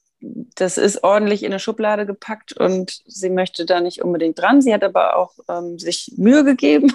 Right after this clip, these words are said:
<laughs> immer so, das irgendwie trotzdem für mich, ähm, für mich irgendwie so ein bisschen mehr Antworten zu geben und so. Das hat sie auch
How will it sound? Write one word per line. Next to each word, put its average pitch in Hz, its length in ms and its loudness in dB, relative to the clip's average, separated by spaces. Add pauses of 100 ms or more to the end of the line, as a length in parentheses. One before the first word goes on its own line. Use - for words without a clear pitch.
<laughs> 208 180 0
immer 226 260 2
so, 220 100 0
das 196 260 -4 (680)
irgendwie 208 400 4
trotzdem 208 460 -2
für 196 160 -8
mich, 190 520 -6
ähm, 180 520 0 (840)
für - 200 -6
mich 185 440 -4
irgendwie 190 400 2
so 180 100 -2
ein 180 80 0
bisschen 185 380 -2
mehr 180 120 0
Antworten 233 440 -2
zu 226 180 -8
geben 226 440 -2
und 220 160 -6
so. 214 200 -6
Das 202 220 -10
hat 196 180 -12
sie - 100 -4
auch 196 140 -8